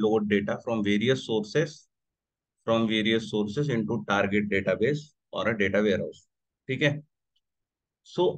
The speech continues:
when you are saying, uh,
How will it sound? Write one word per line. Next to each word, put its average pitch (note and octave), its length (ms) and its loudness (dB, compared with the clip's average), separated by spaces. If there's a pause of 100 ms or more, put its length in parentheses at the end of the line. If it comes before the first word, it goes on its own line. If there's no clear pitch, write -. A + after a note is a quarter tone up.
(380)
when B2 160 2
you C3+ 120 4
are D#3+ 140 2
saying, C3+ 420 0 (720)
uh, G2+ 380 0